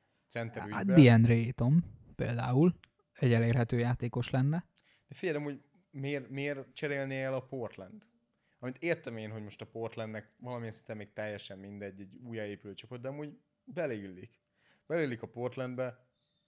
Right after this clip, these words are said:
Speaker 1: mert nem egy idős játékos, ennyi, huszonöt éves lehet körülbelül, vagy huszonhat maximum. Miért nem maradhatna ott? Van egy, van egy jó center. Most elcse-, elcserélhetnék, de most ahhoz mi mit áldoz fel a Memphis?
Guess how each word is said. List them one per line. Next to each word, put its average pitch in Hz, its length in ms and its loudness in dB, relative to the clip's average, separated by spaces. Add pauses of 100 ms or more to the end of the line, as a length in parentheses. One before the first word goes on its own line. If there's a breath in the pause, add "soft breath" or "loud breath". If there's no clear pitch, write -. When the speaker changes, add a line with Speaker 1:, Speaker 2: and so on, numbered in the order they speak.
(100)
Speaker 1:
mert 104 280 -12
nem 110 180 -8
egy 113 140 -4
idős 113 300 -6
játékos, 110 640 -10 (520)
ennyi, 98 180 -20 (100)
huszonöt 107 400 -12
éves 107 300 -6
lehet 110 260 -8
körülbelül, 110 500 -8
vagy 95 160 -18
huszonhat 104 480 -12
maximum. 113 640 -12 (920)
Miért 139 220 -6
nem 143 80 -4
maradhatna 135 600 -6
ott? 92 140 -14
Van 127 120 -8
egy, 117 160 -8
van 127 140 -10
egy 110 160 -8
jó 113 140 -8
center. 98 400 -16
Most - 220 -16
elcse-, 139 320 -2
elcserélhetnék, 104 720 -8
de 127 260 -8 (280)
most - 240 -18
ahhoz 135 280 -2
mi 143 120 -6
mit 156 220 -6
áldoz 104 360 -4
fel 113 420 -6 (140)
a 117 80 -14
Memphis? 101 600 -12